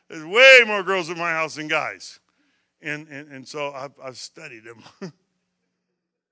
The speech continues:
right? And the guys are peacocks and,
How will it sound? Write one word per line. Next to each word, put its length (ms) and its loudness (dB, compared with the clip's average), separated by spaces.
right? 340 -6
And 160 -16
the 60 -16
guys 340 -4
are 60 -14
peacocks 680 -16
and, 220 -20